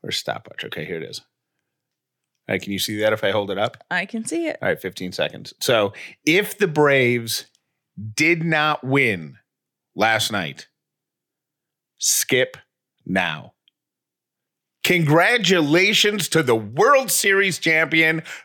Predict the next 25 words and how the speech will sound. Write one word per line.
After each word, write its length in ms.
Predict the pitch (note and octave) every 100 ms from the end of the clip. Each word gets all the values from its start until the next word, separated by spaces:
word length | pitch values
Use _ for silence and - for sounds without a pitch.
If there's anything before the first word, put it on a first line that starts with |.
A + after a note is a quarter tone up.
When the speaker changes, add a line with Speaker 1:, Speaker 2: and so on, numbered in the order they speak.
| _
Speaker 1:
Atlanta 640 | A#2+ G#2 F#2+ G2 B2+ F#3 E3+
Braves. 640 | D#3+ B2 G#2 F#2 D2 A#3
Speaker 2:
Woo! 1500 | C5 E5+ E5+ E5 D#5+ D5 C#5 C5 A#4+ A#4 A4 G4+ G4+ F#4 F4
Speaker 1:
We 80 | D4+
have 100 | F#3+
been 180 | E3 C3+
waiting 360 | D#3+ E3 E3+
for 160 | C#3+ E3+
this 200 | E3+ F3
for 260 | - C#3 D3
over 280 | C#3 A#2+
twenty 460 | A2 - D3 E3 E3+
years. 520 | D#3 D3+ D3+ D#3+ D3
Now, 180 | D#3 D3
we'll 120 | D3+
talk 300 | C#3+ F#3+ F3+
more 160 | E3 D3
about 240 | C#3+ D3
it 80 | D3+
later 320 | C3+ C#3+ C#3
this 200 | B2+ A#2+
week, 400 | D#3 E3 D#3 B2
but 460 | A#2+ B2+ A#2 G2+ - - - _
congratulations, 840 | - A#2 D#3 E3 D#3+ D#3 C3 C3+
Braves, 480 | G#2 B2 A#2+ A2 -